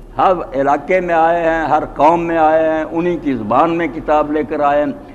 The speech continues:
मगर जो कुरान मजीद के पहले मुखातब थे, जिनसे कुरान बात कर रहा था, पहली क्लास जो हुजूर से पढ़ रही थी, वो अरब, पढ़ रही थी, वो अरब से, उनके सामने हवाले उन्हीं के दिए जा सकते थे जिनको वो जानते पहचानते थे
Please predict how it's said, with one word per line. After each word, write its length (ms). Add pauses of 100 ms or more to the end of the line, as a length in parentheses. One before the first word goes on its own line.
(260)
मगर 240
जो 160
कुरान 360
मजीद 400
के 80
पहले 400
मुखातब 600
थे, 100
जिनसे 340
कुरान 460
बात 260
कर 140
रहा 120
था, 100 (120)
पहली 280
क्लास 400
जो 120
हुजूर 280
से 140
पढ़ 220
रही 180
थी, 140
वो 140
अरब, 240
पढ़ 120
रही 180
थी, 140
वो 140
अरब 200
से, 360 (220)
उनके 380
सामने 360
हवाले 380
उन्हीं 280
के 120
दिए 240
जा 200
सकते 380
थे 220
जिनको 360
वो 120
जानते 440
पहचानते 580
थे 160